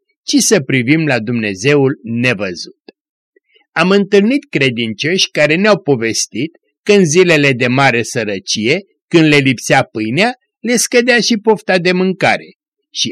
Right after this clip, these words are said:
alții ne-au spus că atunci când mijloacele de trai lipseau, Domnul le trimitea ajutoare neașteptate. Dar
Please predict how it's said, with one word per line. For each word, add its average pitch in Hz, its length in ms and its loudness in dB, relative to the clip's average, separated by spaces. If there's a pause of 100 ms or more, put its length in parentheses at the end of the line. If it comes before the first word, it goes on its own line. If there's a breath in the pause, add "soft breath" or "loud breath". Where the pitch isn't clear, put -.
alții 175 380 0
ne-au 214 200 2
spus 156 400 -4
că - 140 -2
atunci 139 520 -2
când 185 200 0
mijloacele 139 640 -2
de 165 200 -2
trai 123 320 -2
lipseau, 143 640 -2 (320)
Domnul 196 420 2
le 190 100 4
trimitea 147 600 -2
ajutoare 151 720 0
neașteptate. 120 1000 -6 (840 soft breath)
Dar 123 300 0